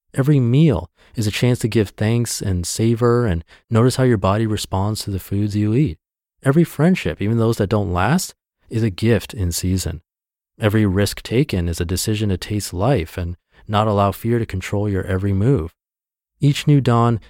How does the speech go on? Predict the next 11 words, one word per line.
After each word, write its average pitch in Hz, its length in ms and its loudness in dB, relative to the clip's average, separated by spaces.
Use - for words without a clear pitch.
is 107 120 0
a 107 60 0
gentle 117 340 0
call 113 300 2
to - 120 -4
receive 98 480 -2
with 92 160 -4
gratitude, 85 760 -2
to 90 220 0
breathe 101 400 2
deeply, 92 600 -2